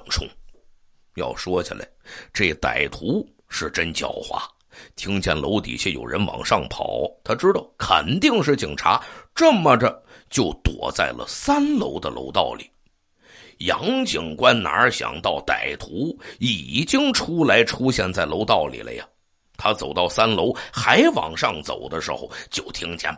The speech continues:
“砰”的一声枪响。这歹徒啊，从背后向着杨警官可就开了枪了。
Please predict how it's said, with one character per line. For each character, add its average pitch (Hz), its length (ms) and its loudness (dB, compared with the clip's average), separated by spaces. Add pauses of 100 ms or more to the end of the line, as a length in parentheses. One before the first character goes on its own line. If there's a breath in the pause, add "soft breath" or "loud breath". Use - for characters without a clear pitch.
“砰” 240 340 8
的 170 100 0
一 135 140 2
声 151 200 -4
枪 196 280 4
响。 - 380 -4 (640 loud breath)
这 - 120 -6 (120)
歹 57 240 -4
徒 - 260 -6
啊， 65 140 -2
从 143 240 -2 (100)
背 143 320 2
后 - 320 2 (220 loud breath)
向 73 480 -2
着 64 140 -8
杨 67 360 0
警 62 280 -6
官 85 200 4 (520)
可 - 280 -6
就 - 240 -10
开 80 280 4
了 62 100 -10
枪 87 320 -2
了。 71 100 -14